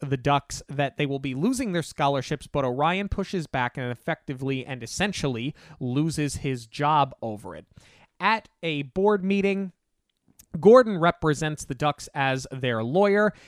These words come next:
and threatens to sue the school, so the Ducks are reinstated. The Ducks prepare to play the varsity team again, and Bombay travels to Chicago to recruit Portman to join the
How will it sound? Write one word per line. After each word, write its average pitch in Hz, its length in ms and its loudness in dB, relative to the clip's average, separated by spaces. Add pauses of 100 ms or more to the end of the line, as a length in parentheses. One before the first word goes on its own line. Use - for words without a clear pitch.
and 135 220 -2
threatens 165 480 -2
to 139 100 -6
sue 208 280 -4
the 185 100 -4
school, 139 320 -2
so - 160 -8
the 139 80 -8
Ducks 123 400 -8
are 127 180 -4
reinstated. 110 960 -6 (240)
The 190 60 0
Ducks 247 260 2
prepare 185 440 -2
to 160 100 -6
play 165 240 -2
the 143 120 -2
varsity 147 440 -2
team 135 240 -8
again, 220 440 0 (180)
and 143 180 -4
Bombay 185 380 4
travels 151 680 -2
to 139 180 -6
Chicago 165 560 0
to 139 440 -4
recruit 147 540 2 (100)
Portman 156 600 4 (320)
to 143 380 -2 (140)
join 170 580 -2
the 131 460 -4